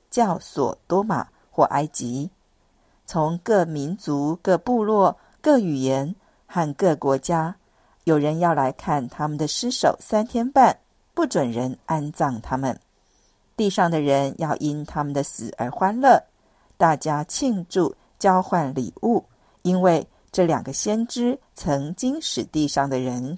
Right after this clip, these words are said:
受大苦难。过了三天半，有生命的气息从上帝那里来，进入他们里面。他们就站立起来，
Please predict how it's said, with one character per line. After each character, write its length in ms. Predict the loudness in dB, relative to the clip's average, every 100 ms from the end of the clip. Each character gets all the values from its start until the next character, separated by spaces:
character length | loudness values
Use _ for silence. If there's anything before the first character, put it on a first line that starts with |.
| _
受 380 | -6 4 4 4
大 280 | 0 -2 -2
苦 200 | -10 -12 -2
难。 240 | -2 -2 _ _ _ _ _ _ _ _ _ _
过 160 | 6 8
了 100 | 8
三 240 | 2 -2
天 180 | -2 -6
半， 260 | 4 4 4 _ _ _
有 140 | -4 -2
生 260 | 0 0
命 240 | 0 0 0
的 140 | -2
气 260 | -4 -4 -4
息 420 | -4 -4 -4 -6 _ _
从 240 | -4 -4 -2
上 320 | 0 0 0
帝 200 | -2 -2
那 140 | -4 -4
里 120 | -2
来， 360 | -2 -4 -4 -8 _ _ -2
进 260 | 0 2
入 240 | 2 0 0
他 220 | -6 -6
们 120 | -4
里 200 | -6 -8
面。 300 | -2 0 0 _ _ _ _ _ _ _
他 100 | -2
们 100 | 0
就 120 | 0 0
站 340 | 0 0 0
立 140 | -2
起 260 | -2 -6 -4
来， 340 | -4 -2 -4